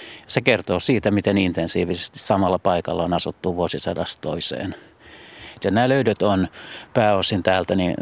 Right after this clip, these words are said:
saviastian paloja, jotka on koristeltu hyvin, hyvin huolellisesti. Ää, näitä astianpaloja on siis tuhansia siellä maassa heti,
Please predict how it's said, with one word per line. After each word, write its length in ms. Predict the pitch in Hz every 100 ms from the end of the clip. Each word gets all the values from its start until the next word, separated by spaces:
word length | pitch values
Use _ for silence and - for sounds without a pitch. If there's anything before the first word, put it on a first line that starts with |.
| - -
saviastian 640 | - 104 95 87 - 80
paloja, 380 | 76 87 82 85
jotka 200 | 85 -
on 60 | 110
koristeltu 720 | 120 107 - - 90 92 82
hyvin, 420 | 110 92 90 80 85
hyvin 460 | 82 82 80 80
huolellisesti. 920 | 98 113 127 123 123 113 107 - 110 - - - - - - -
Ää, 220 | 104 101 -
näitä 240 | 123 110 127
astianpaloja 720 | 127 139 95 107 98 95 92
on 200 | 92 85
siis 260 | - - -
tuhansia 580 | 95 90 95 76 - - -
siellä 300 | - - 82
maassa 400 | 85 76 - -
heti, 320 | 92 98 90